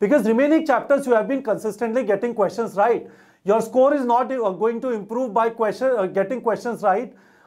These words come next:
for the chapters which you are able to understand. Your score is going to improve when you get questions right, uh, in areas where you are getting questions wrong right now.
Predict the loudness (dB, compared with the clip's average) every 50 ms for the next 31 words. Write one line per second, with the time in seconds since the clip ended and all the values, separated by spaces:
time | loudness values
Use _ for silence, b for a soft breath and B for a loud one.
0 | b b b -2 0 2 2 2 2 2 2 0 2 2 0 0 0 0 -6 -4
1 | 0 0 2 2 2 2 2 0 0 0 -2 -2 -2 -4 -6 -6 -4 -4 -4 -2
2 | 0 -2 -2 -2 -4 -2 0 0 2 0 0 -2 0 0 0 0 -2 -4 -4 -4
3 | -4 -2 -2 -2 -4 -6 -10 b b b b b b b -2 0 2 2 4 2
4 | 2 2 2 2 0 0 0 -2 -2 0 0 -2 -4 -2 -2 0 0 2 0 0
5 | -4 -8 -8 -6 -2 -2 -2 -2 -2 -2 -4 -2 0 2 2 2 4 4 2 0
6 | 0 -2 -2 -2 0 0 0 0 0 -4 -4 -6 -6 -4 -6 -6 -6 -6 -10 -10
7 | -6 -4 -2 -2 -2 -2 -2 -4 -4 -4 -4 -6 -6 -6 -6 -6 -12